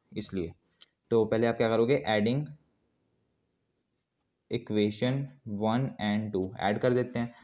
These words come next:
तो A प्लस A theta आ जाएगा, A प्लस A theta, ठीक है। एलएचएस को एलएचएस में ऐड कर दिया, is equals to आरएचएस को आरएचएस में ऐड कर देंगे,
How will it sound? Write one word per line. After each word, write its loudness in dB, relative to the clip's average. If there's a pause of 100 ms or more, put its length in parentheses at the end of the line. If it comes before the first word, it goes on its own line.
(100)
तो -8
A 2 (260)
प्लस 2
A 4
theta -4 (340)
आ 0
जाएगा, 2 (220)
A -2
प्लस -2
A 0
theta, -4 (920)
ठीक -2
है। 0 (360)
एलएचएस 0
को 0
एलएचएस -2
में -2
ऐड -4
कर -2
दिया, 0 (120)
is -2
equals -2
to 0 (1080)
आरएचएस 0
को 0
आरएचएस 2
में -2
ऐड -2
कर 0
देंगे, -4